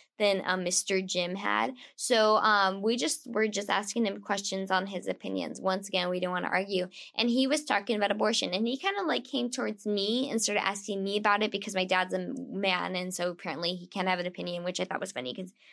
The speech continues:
Mister Jim also was a man, so why did he have opinion? But anyways, he's coming towards me in the conversation, and I just said,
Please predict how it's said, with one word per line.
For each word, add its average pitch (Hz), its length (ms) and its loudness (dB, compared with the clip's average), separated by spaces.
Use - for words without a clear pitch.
Mister 202 300 0
Jim 185 280 0
also 175 500 -6
was 185 140 -6
a 190 60 -2
man, 185 480 -2
so - 180 -6
why 185 120 0
did 185 180 -4
he 190 140 -2
have 175 140 -2
opinion? 175 400 -6
But 254 100 0
anyways, 247 200 2
he's 285 120 -8
coming 392 220 0
towards 285 280 -2
me 214 180 2
in 208 100 0
the 190 100 0
conversation, 185 800 -2
and 214 240 0
I 233 140 4
just 262 200 2
said, 220 320 2